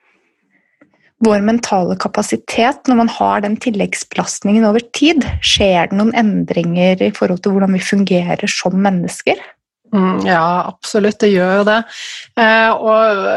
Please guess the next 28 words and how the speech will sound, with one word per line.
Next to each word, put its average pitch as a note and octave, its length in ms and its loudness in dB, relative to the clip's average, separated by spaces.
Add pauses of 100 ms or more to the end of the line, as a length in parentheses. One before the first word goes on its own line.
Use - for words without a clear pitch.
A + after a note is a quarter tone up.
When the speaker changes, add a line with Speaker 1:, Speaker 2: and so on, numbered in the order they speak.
(140)
Speaker 2:
ehm, G#3 220 2 (840)
ja, - 140 0
uten F#3+ 220 0
at F#3 120 0
jeg F3+ 100 -4
skal F#3 180 -4
gå F3 140 4
inn E3 140 -2
i E3+ 60 0
en F3 100 0
sånn E3+ 180 -2 (120)
veldig E3 220 0
lang E3 200 0
avhandling D#3+ 600 0
om F#3 140 2 (300)
hva E3+ 240 0
som F#3 200 -4
fysiologisk F3+ 680 -2
skjer F3 380 -2
i - 60 -10
kroppen, F#3+ 360 0
så A3 120 0 (200)
det A3 160 -2
skjer G3+ 380 2
jo - 100 0
endringer F#3 560 0
når F3+ 380 2 (100)
vi F#3+ 220 4